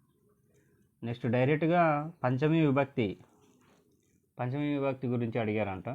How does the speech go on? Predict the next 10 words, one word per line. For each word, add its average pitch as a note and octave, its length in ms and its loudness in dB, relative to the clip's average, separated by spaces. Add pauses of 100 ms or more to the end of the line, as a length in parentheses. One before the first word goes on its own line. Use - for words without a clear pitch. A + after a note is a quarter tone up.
(1200)
ఓకే, C#3 160 -8
పంచమీ B2+ 320 -6
విభక్తి B2+ 340 -4
అయితే B2 160 -6
వలనన్ C3+ 560 -4
కంటెన్ A#2+ 400 -4
అని A2 140 -4
వస్తే E3+ 340 -6 (160)
పంచమీ A2 320 -6
విభక్తి, G2 460 -8